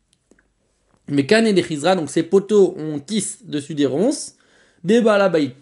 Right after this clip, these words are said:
Tout ce qu'on vient de dire là, que ce soit les trois couches qu'on a besoin au départ de terre,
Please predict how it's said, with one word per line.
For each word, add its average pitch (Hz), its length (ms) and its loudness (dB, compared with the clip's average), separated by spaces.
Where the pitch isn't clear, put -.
Tout 294 120 -4
ce - 60 -6
qu'on 226 100 -4
vient 220 140 0
de 185 80 0
dire 196 260 0
là, 170 400 -4
que - 60 -20
ce 170 80 -6
soit 185 160 0
les 165 120 0
trois 196 300 0
couches 214 280 -6
qu'on 175 140 -8
a 165 80 -2
besoin 170 320 -2
au 160 80 -2
départ 156 460 0
de 139 100 -6
terre, 175 420 -4